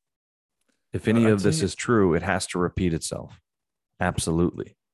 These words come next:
Speaker 2: <clears throat> But a new challenge, when you're learning novel things, I'd say that's a new challenge. If you're then applying those same things you have learned to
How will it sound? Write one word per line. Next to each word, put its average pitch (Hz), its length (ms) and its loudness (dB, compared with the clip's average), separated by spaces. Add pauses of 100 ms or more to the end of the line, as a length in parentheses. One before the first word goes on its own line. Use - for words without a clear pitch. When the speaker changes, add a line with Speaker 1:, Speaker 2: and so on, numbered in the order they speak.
(220)
Speaker 2:
<clears throat> 107 420 -18
But 113 180 -4
a 113 60 -2
new 123 160 0
challenge, 101 600 -8 (220)
when 104 220 -4
you're 101 100 0
learning 104 360 -2
novel 95 320 -8
things, 90 560 -16 (120)
I'd 98 120 -16
say 98 100 -12
that's 101 320 -12
a 95 40 -12
new 95 120 -10
challenge. 92 560 -18 (640)
If - 220 -14
you're 101 420 -4 (400)
then 104 260 -6
applying 98 600 -8
those 98 180 -12
same 101 240 -10
things 98 320 -12
you 95 80 -16
have 92 160 -18
learned 92 400 -12 (560)
to 95 440 -8